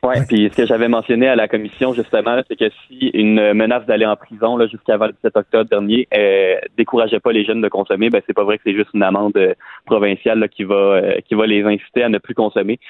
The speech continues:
Speaker 1: Donc, on comprend, là, l'intérêt de monsieur Carman de vouloir limiter la consommation de cannabis. On pense juste qu'il s'y prend pas de la bonne manière pour y arriver.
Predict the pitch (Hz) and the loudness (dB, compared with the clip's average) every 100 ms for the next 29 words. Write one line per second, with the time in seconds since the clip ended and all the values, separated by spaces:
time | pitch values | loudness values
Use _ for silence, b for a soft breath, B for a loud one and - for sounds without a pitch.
0 | B B 110 117 117 120 113 131 135 120 | B B -4 -2 -2 -2 -2 -2 -2 0
1 | 113 113 110 120 104 107 101 101 117 110 | -2 0 -2 -2 -4 -2 -2 -2 -4 -2
2 | 104 104 104 117 117 117 135 113 107 110 | -2 0 0 -2 -4 -2 -2 0 -2 0
3 | 107 98 113 - 104 92 123 104 107 101 | 0 -2 -6 -2 -2 0 -2 -2 -2 -6
4 | 101 113 - 101 92 - - 101 92 101 | -4 -6 -2 0 0 -4 -4 -2 0 0
5 | 95 98 101 95 95 95 - 101 101 98 | 0 -2 -2 -2 -2 -6 -10 -10 -10 -10